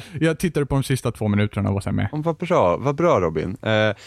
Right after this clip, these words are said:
Speaker 2: nej, för det jag tänkte på, för att jag kommer ihåg, första spelet skulle ju vara väldigt mycket så här, "Ja, Lara ska ta sitt första liv och det är så hemskt och bladibla." Eh, och sen så dödade hon första personen och hon bara, "Åh gud vad hemskt", och sen så blev man en mördarmaskin efter det.
Speaker 1: I fucking
Speaker 2: Med,
Speaker 1: love
Speaker 2: med,
Speaker 1: killing.
Speaker 2: med typ ursäkten att, "Åh,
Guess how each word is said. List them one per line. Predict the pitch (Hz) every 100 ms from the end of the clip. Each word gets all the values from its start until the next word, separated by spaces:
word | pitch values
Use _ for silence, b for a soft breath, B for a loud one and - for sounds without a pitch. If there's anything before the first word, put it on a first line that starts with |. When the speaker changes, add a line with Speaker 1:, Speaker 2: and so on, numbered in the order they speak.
| B
Speaker 2:
nej, | - 185
för | 180
det |
jag | 196
tänkte | - 190
på, | 165
för | 165
att |
jag | 190
kommer | 208 190
ihåg, | 147
första | - 196 -
spelet | - 131 110
skulle | - 117
ju |
vara | 107
väldigt | 104 131 123 123 131
mycket | 113 -
så |
här, | 117
"Ja, | 135 131
Lara | 127 120 120 117
ska | 120
ta | 117
sitt | 107 110
första | 113 - 104
liv | 139 151 139
och | 131
det |
är | 120
så | 110
hemskt | 104 110 95 -
och |
bladibla." | 98 92 90 69 55 _ _ _ _ b b b b b b
Eh, | 101 92 92
och | 117
sen | 110 123
så | 117 113 110
dödade | 110 113 104
hon | 107
första | 110 - 98
personen | - 113 110 107
och |
hon | 117
bara, | 110 101
"Åh | 117
gud | 110 110
vad | 101
hemskt", | 117 104 95
och | - 110
sen | 104
så | 98
blev | 98 95
man | 90
en | 90
mördarmaskin | 92 78 92 143
efter | 87 -
det. | - _ _ b b b b b b _ _ _ _ _ _ 113
Speaker 1:
I |
fucking | - - 107
Speaker 2:
Med, | 131
Speaker 1:
love | 123
Speaker 2:
med, | 131 127
Speaker 1:
killing. | 127 127
Speaker 2:
med | 120
typ | 107 110
ursäkten | 120 107 113 104 104
att, | 101
"Åh, | 147 139 104